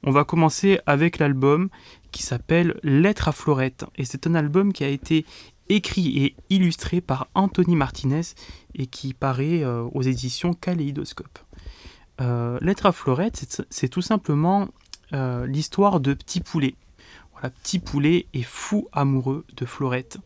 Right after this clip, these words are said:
Et il va lui faire part de tous ses sentiments dans une lettre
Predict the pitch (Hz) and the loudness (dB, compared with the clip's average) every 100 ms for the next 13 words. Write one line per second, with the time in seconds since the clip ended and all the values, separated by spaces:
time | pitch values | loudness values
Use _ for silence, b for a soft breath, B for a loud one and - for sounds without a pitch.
0 | B B B B _ - 180 208 - - | B B B B _ 4 6 6 0 -2
1 | 147 165 170 - 135 - 180 185 - - | 2 4 2 0 -4 0 2 2 0 -14
2 | - b b b - 135 - 247 226 196 | -20 b b b -2 -2 0 -2 0 0
3 | 165 - 143 127 156 143 127 127 127 127 | 0 0 0 0 0 0 2 2 0 -2
4 | 143 - | -6 -12